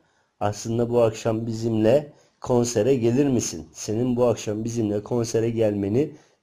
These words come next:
istiyoruz. Yani seni davet ediyoruz anlamı vardır. Why don't you join us for a drink after work? İşten sonra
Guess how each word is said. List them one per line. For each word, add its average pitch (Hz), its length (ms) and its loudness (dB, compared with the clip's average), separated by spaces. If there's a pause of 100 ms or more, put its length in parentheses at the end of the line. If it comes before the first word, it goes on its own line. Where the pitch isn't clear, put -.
istiyoruz. 113 760 0
Yani 101 440 -4 (240)
seni 113 340 -2
davet 117 380 4
ediyoruz 107 520 -2 (160)
anlamı 104 560 2 (480)
vardır. 98 500 2 (1300)
Why 123 360 6
don't 190 320 4
you 165 100 -2
join 139 320 4
us 113 320 6
for 127 320 4
a 107 140 0
drink 123 720 0 (180)
after 139 320 4
work? 120 680 2 (1080)
İşten 170 380 0
sonra 120 600 2